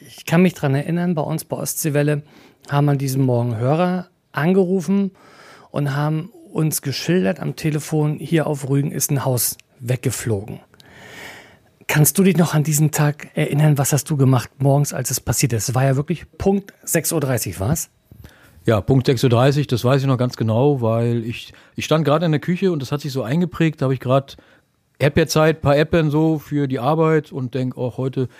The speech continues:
Speaker 2: hast du eigentlich, kannst du gut was abarbeiten, keine Termine drin stehen.“ Auf einmal vibriert das so komisch, gab so einen Rums. Und ich denk, „Was war das“, ne? Geguckt, nichts gesehen.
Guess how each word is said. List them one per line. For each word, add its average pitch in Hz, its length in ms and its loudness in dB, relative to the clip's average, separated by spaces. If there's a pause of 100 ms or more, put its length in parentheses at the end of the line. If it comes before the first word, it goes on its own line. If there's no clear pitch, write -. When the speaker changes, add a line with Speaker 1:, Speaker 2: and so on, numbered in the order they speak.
(200)
Speaker 2:
hast - 180 -6
du 143 60 -6
eigentlich, 127 180 -4
kannst 120 220 -4
du 120 40 -4
gut 123 160 -6
was 117 120 0 (140)
abarbeiten, 131 580 2
keine 117 220 0
Termine 131 340 2
drin 131 180 2
stehen.“ 131 320 2
Auf 127 100 -4
einmal 120 240 0 (300)
vibriert 127 400 0
das 110 80 -2
so 101 100 -8
komisch, 85 360 -12
gab 90 160 -10
so 110 40 -6
einen 101 80 -6
Rums. 113 440 -2 (800)
Und 101 320 -4
ich - 120 -12
denk, 87 200 -10
„Was 117 140 -12
war 92 120 -6
das“, 123 260 -2
ne? 120 180 -2 (420)
Geguckt, - 460 -4
nichts - 240 -8
gesehen. 104 380 0